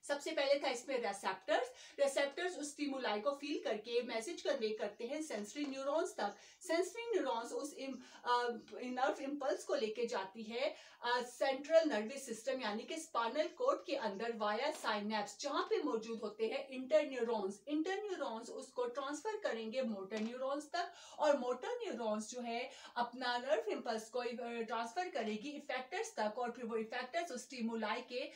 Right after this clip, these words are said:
अ, जवाब में response show करेगा। ठीक है, तो ये हमारे पास जो पाथ बनता है उसे हम कहते हैं reflex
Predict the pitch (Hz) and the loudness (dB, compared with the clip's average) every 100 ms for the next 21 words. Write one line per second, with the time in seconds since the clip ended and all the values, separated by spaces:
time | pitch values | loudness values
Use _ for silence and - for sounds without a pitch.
0 | - - 233 220 247 214 208 311 330 311 | -14 -4 -2 2 4 4 2 0 0 0
1 | - 311 320 - 220 - 196 196 196 220 | 2 2 2 0 -2 0 -2 -2 -4 -4
2 | 220 214 370 370 302 277 370 330 220 202 | -4 -4 -4 -4 -4 -4 -4 -2 0 -2
3 | 202 214 214 - 247 - 254 - - 214 | -2 -2 -2 -4 -6 0 0 0 0 -2
4 | 196 220 233 254 294 359 359 254 208 214 | -2 -4 -4 -4 -6 -4 -2 -2 -2 -2
5 | 190 - 220 226 240 233 233 - 226 233 | -4 -4 -8 -6 -6 -8 -10 -8 -4 -4
6 | 254 - | -6 -14